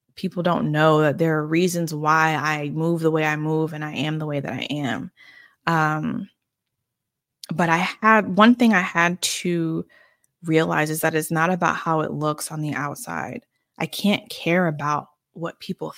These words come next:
think. I can't care about how it is packaged. All I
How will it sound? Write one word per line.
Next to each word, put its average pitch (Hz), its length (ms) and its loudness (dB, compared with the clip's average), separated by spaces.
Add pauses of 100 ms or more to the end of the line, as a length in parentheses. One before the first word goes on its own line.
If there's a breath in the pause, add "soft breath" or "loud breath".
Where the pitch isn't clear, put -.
(100)
think. 160 280 -4
I 180 60 -8
can't - 340 -2
care 170 260 -2
about 147 380 -4 (800 soft breath)
how 170 520 -4 (260)
it 160 280 -6
is 156 200 -10
packaged. - 920 -6 (1080)
All 202 540 0 (220)
I 175 460 2